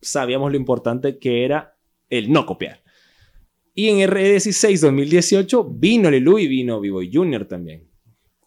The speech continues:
Entonces fue como algo que es como cuando vos tenés a un, a un cantante favorito de toda la vida, una banda y de la nada, ¡pam!, viene El Salvador y tenés la,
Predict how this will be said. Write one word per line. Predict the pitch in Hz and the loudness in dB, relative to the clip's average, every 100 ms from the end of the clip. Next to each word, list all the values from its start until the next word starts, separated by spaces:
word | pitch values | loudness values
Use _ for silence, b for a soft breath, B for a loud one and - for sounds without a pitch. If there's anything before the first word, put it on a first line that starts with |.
| _ - | _ -14
Entonces | 117 - 135 | -12 -10 -8
fue | - 117 | -8 -6
como | 127 131 120 | -4 -2 0
algo | 117 123 156 | 0 -2 -2
que | 180 185 - _ _ _ _ _ _ _ _ _ _ _ _ _ _ _ _ _ _ _ | -2 -4 -6 _ _ _ _ _ _ _ _ _ _ _ _ _ _ _ _ _ _ _
es | 85 - | -16 -8
como | 143 156 | -4 -2
cuando | 151 139 110 | -2 -2 -2
vos | 107 - | -4 -4
tenés | 123 120 123 | -6 -6 -6
a | 131 | -4
un, | 123 127 131 120 - - | -4 -4 -6 -10 -14 -14
a | 104 | -10
un | 104 113 | -10 -6
cantante | 139 131 123 120 127 | -6 -2 -2 -2 -2
favorito | 143 135 135 131 143 | 0 0 0 -2 -4
de | 127 | -2
toda | 127 123 | -4 -4
la | 127 | -4
vida, | 127 135 143 | -4 -2 0
una | 127 123 | 0 0
banda | 123 123 131 | 0 -2 0
y | 139 | 0
de | |
la | 120 | 0
nada, | 120 135 123 - | -2 -4 -6 -2
¡pam!, | 165 110 107 | -2 -2 0
viene | 127 117 | 0 2
El | 107 | -2
Salvador | 117 107 92 127 127 | -2 -6 -4 -4 -4
y | 123 | -4
tenés | 113 113 139 | -4 -2 -2
la, | 135 | -4